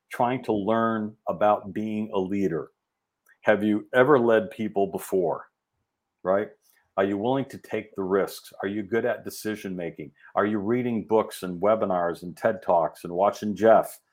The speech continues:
Uh, what are you doing to prove to me that you're a better risk to hire than the other guy down the street or the other girl down the street that wants this job? So you have to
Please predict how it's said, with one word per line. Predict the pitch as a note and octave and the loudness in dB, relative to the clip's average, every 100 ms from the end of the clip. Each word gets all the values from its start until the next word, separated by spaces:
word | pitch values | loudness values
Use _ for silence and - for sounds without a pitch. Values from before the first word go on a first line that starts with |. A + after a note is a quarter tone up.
| _ - - | _ -16 2
Uh, | F#2 F2+ E2+ D#2+ _ | 6 6 6 0 _
what | F#2+ G2 C#3 | -2 2 4
are | |
you | D#3 | 2
doing | A#2+ A#2 C3 G#2+ | 0 0 0 0
to | G#2 | -6
prove | - - C#3 C3+ | -6 0 0 0
to | - A2 | -4 -4
me | A2 | -2
that | F#2+ G2 G2 | -2 -4 0
you're | A#2 C#3 | 2 4
a | G#2+ | 2
better | A2+ A#2 A#2 | 2 2 2
risk | F#2+ G#2 A#2 - - - | 0 0 0 -2 -16 -4
to | F#2 | -4
hire | - C3 A2+ G2 E2+ - _ _ _ | 2 4 4 2 0 -6 _ _ _
than | F2+ G#2 G#2 F#2+ | 0 4 4 4
the | G2 | 6
other | A#2 A#2 | 6 6
guy | G2 G#2 G2+ | 4 4 4
down | G#2 G2+ | 2 2
the | F#2+ | -2
street | - A2 G2 | -4 -2 0
or | F2+ | 2
the | F#2+ A#2 | 4 4
other | G#2 | 2
girl | G2 G2+ | 2 0
down | G2 F#2+ | 0 -2
the | F2+ | -4
street | - G2 F#2 | -4 -4 -2
that | F2 | -4
wants | F2+ F2+ - | -2 -4 -4
this | F2+ E2 | -14 -12
job? | - F#2 E2+ - | -2 0 0 -2
So | - F#2 F2 - _ _ | -2 0 -2 -6 _ _
you | B2 D#3+ | -6 -2
have | F3 D#3+ | 0 -2
to | - | -6